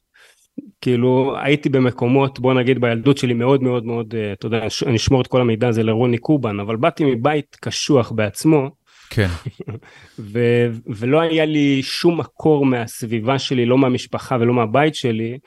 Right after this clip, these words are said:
Speaker 1: שיראה לי שיש משהו אחר, מלבד,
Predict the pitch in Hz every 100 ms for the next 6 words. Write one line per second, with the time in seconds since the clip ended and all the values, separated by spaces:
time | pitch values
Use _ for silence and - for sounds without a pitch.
0 | _ _ _ - - 123 117 123 143 131
1 | 131 117 120 110 117 107 - 110 113 151
2 | 175 - - - 117 123 151